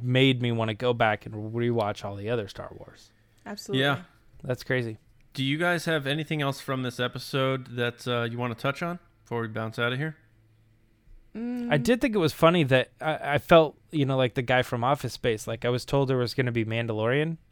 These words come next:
Speaker 1: in this Mandalorian show. Uh, it felt like this particular
Speaker 2: <laughs>
Speaker 1: episode was, like, just Star Wars in general,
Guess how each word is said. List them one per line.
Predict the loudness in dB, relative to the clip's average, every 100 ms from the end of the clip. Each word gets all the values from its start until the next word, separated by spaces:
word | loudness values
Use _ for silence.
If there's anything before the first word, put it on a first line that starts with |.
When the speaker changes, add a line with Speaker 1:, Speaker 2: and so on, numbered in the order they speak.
| -8
Speaker 1:
in | -4
this | -2 -4
Mandalorian | -2 -2 0 2 2 2 -2
show. | -2 -2 -2 -6 -16 -20 -20 -8 0
Uh, | 4 4
it | 2
felt | 8 8 8
like | 6
this | 6 6
particular | 6 2 8 8 10 10 12
Speaker 2:
<laughs> |
Speaker 1:
episode | 10 8 4 8 8 8
was, | 4 6
like, | 6 6
just | 4 4 4
Star | 6 10 10
Wars | 12 10 8 2
in | -2
general, | 2 2 4 0